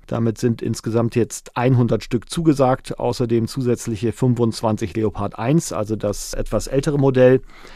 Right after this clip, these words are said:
Bis nächstes Jahr soll die Ukraine dann einhundertfünfundzwanzig Leopard eins im Bestand haben. Die ersten sollen jetzt im Sommer zulaufen, beziehungsweise sind vielleicht schon auch da, das wissen wir nicht. Außerdem zwei Patriot-Startsysteme.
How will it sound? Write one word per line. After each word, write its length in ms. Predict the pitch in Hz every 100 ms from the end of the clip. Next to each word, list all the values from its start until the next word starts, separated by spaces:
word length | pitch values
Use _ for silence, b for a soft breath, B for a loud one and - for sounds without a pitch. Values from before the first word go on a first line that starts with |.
| B B B B B -
Bis 160 | 135 -
nächstes 360 | 139 - 135
Jahr 180 | 123 131
soll 160 | 127 123
die 100 | 127
Ukraine 520 | 120 123 117 117 120
dann 260 | 110 117
einhundertfünfundzwanzig 1400 | 113 120 127 135 117 110 170 160 127 107 110 110 104 90
Leopard 380 | 110 104 110 -
eins 240 | 107 110
im 100 | 110
Bestand 400 | 98 - 110 127
haben. 300 | 123 123 123
Die 100 | 117
ersten 320 | 107 113 -
sollen 240 | 107 107 107
jetzt 320 | 110 - -
im 380 | 110 107 101 104
Sommer 320 | 107 101 95
zulaufen, 560 | - 139 127 117 113 110
beziehungsweise 640 | 98 117 110 104 104 101
sind 260 | 90 104 107
vielleicht 340 | 107 101 101
schon 240 | - 104
auch 160 | - -
da, 240 | - 110
das 280 | 120 107 -
wissen 240 | 113 139 127
wir 80 |
nicht. 320 | 127 127 - B B B B B
Außerdem 500 | - 143 139 135 131
zwei 220 | 120 123 110
Patriot-Startsysteme. 1500 | 147 135 147 127 127 - 127 135 160 - 151 147 147 147